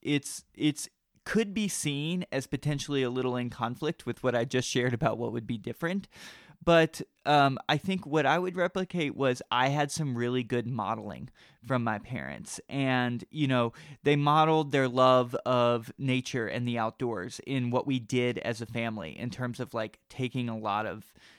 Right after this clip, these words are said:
you know, spending a lot of time outside and taking a lot of camping trips for family vacations and whatnot, as well as, like, modeling the sense of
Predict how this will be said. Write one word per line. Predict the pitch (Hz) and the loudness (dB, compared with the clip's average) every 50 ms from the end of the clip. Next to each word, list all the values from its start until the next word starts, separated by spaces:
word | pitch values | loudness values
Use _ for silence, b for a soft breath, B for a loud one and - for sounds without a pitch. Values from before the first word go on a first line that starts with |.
| b b | b b
you | - - | -2 -2
know, | 147 131 | 0 0
spending | - - - 135 131 131 123 | 0 0 0 0 2 0 0
a | 120 | 0
lot | 117 120 117 117 | 2 2 2 2
of | 120 - | 0 -2
time | - 131 123 117 113 | -4 -4 -4 -2 -2
outside | 107 113 - - 160 151 147 143 135 | -4 -6 -4 2 4 6 6 6 6
and | 131 127 120 | 4 0 -2
taking | - 135 127 131 131 123 120 | -4 -4 -4 -4 -4 -6 -6
a | 120 | -4
lot | 117 117 117 117 | -4 -2 -2 -4
of | 117 110 - _ | -6 -8 -12 _
camping | - - 151 135 131 131 127 | -6 -4 -2 -2 -2 -2 -6
trips | 123 - - 127 117 - - - - - - | -6 -4 -4 -4 -4 -4 -8 -14 -16 -16 -20
for | - - - 123 117 | -16 -8 -8 -8 -6
family | - 117 117 113 113 117 | -4 -6 -6 -6 -6 -8
vacations | 110 120 117 113 - 127 120 120 - 123 113 110 - | -8 -8 -8 -6 -4 -4 -4 -4 -6 -8 -8 -8 -8
and | 117 113 | -8 -8
whatnot, | 113 110 104 104 113 113 113 - B B B B B B B | -8 -8 -6 -6 -8 -8 -8 -10 B B B B B B B
as | - 151 151 143 | -2 -2 -2 0
well | 147 151 156 160 165 | 0 2 2 4 4
as, | 165 160 143 | 2 2 0
like, | - 151 139 - | -2 -4 -4 -4
modeling | 135 123 120 120 123 135 139 135 139 135 135 131 120 | 0 2 4 4 4 4 2 0 -2 -2 -2 -2 -2
the | 123 | -4
sense | 117 - - 135 127 123 113 - - | -6 -4 -2 -2 -2 -2 -4 -4 -2
of | 131 120 120 117 117 113 | 0 2 2 2 0 -2